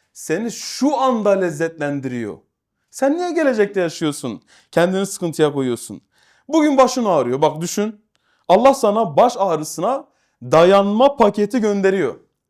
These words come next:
Ama sen ne yapıyorsun? "Allah'ım başım ağrıyor.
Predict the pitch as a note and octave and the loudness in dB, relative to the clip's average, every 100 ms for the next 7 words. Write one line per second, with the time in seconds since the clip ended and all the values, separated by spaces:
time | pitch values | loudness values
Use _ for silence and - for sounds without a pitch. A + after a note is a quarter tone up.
0 | _ _ _ D3+ G3+ G#3 A3 A3+ G#3+ F3 | _ _ _ 0 0 0 0 0 -2 -2
1 | D3+ F3 G3 G3 _ _ _ _ _ - | -4 -6 -10 -12 _ _ _ _ _ -2
2 | C3 C#3+ C#3 B2+ B2 B2 D3 C#3 A#2 G#2 | 0 0 -2 -2 -4 -4 -2 -2 -2 -4
3 | G#2 A2+ | -6 -8